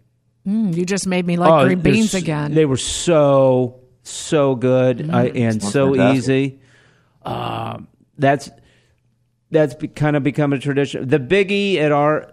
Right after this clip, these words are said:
Speaker 2: with, with our family is my mom makes these sweet pot-, this sweet potato casserole. It's not really a casserole, but it's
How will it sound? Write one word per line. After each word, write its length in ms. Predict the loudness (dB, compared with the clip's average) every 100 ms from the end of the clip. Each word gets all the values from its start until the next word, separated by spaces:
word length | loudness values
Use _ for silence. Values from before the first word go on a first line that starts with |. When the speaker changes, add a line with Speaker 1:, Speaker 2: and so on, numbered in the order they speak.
| -6
Speaker 2:
with, 340 | -2 -2 -4 -14
with 220 | -4 -2 0
our 180 | -2
family 640 | -2 -2 -2 0 0 0 0
is 160 | 0
my 140 | 0 0
mom 280 | 2 0
makes 300 | 0 -2 -4
these 260 | -4 -2 -4
sweet 340 | -6 -2 -2 -4
pot-, 180 | -6 -6 -4
this 220 | -6 -6
sweet 400 | -10 -4 -4 -4
potato 640 | -10 -4 -2 0 0 -2
casserole. 960 | -4 -4 -2 -4 -4 -6 -6 -8 -12 _ _ _ _ _
It's 80 | -6
not 100 | -2
really 160 | 0 -2
a 40 |
casserole, 500 | -2 -2 -2 0 -2
but 120 | -2 -4
it's 200 | -6